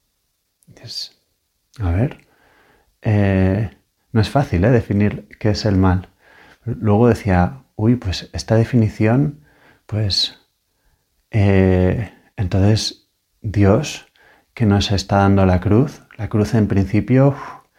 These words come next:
es una cosa difícil, es una cosa que cuesta, es una cosa que uno no desearía, ni para sí mismo ni para los demás. Entonces Dios nos ofrece cosas malas. Uf. Entonces, eso la verdad es que me costaba. Y quizá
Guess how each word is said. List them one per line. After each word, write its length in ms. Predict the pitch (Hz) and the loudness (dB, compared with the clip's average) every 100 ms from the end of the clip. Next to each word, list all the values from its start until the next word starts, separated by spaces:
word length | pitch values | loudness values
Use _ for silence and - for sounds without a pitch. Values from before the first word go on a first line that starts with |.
| _ - _ - | _ -20 _ -12
es 160 | - | -2
una 160 | 117 120 | 0 2
cosa 600 | 117 117 98 90 85 80 | 0 0 2 2 0 -2
difícil, 640 | 85 - 98 - 95 92 _ | -6 -6 -6 -6 -8 -10 _
es 100 | - | -10
una 160 | 104 98 | -4 -4
cosa 240 | - 113 | -4 -6
que 160 | 110 90 | -6 -6
cuesta, 320 | 104 104 - | -4 -4 -4
es 80 | 98 | -8
una 140 | 104 | -6
cosa 240 | 98 104 135 | -4 -2 0
que 60 | |
uno 180 | 98 107 | 2 4
no 160 | 131 117 | 4 4
desearía, 600 | 95 - 90 92 101 - _ _ _ _ - _ _ _ _ - | 0 -2 -4 -4 -6 -8 _ _ _ _ -20 _ _ _ _ -2
ni 120 | 95 | 0
para 280 | - 85 85 | 0 -2 0
sí 140 | 101 | 2
mismo 360 | 101 110 120 123 | 4 6 6 4
ni 100 | 107 | 2
para 220 | 95 95 | 0 0
los 200 | 92 87 | 0 0
demás. 440 | 85 90 123 - _ _ _ _ _ _ _ _ _ _ - | -2 -2 -6 -14 _ _ _ _ _ _ _ _ _ _ -12
Entonces 380 | 90 95 90 87 | -6 0 0 0
Dios 220 | 95 98 | -2 0
nos 200 | 104 - | 0 0
ofrece 340 | 101 104 98 98 | -4 -4 -4 -6
cosas 320 | 98 - 87 | -4 -4 0
malas. 400 | 92 120 87 - | 0 0 -2 -6
Uf. 240 | - - _ _ 120 | -20 -20 _ _ -6
Entonces, 360 | 113 110 - - - - _ _ - | -2 -2 -4 -14 -20 -20 _ _ -16
eso 420 | - 127 127 - | -6 -2 -2 -6
la 100 | 101 | -6
verdad 180 | 95 95 | -4 -4
es 80 | 107 | -6
que 120 | - | -4
me 140 | 131 104 | -2 -2
costaba. 420 | - - 120 - | -6 -4 -4 -4
Y 80 | - | -10
quizá 480 | - 82 127 160 | -8 -4 -2 -4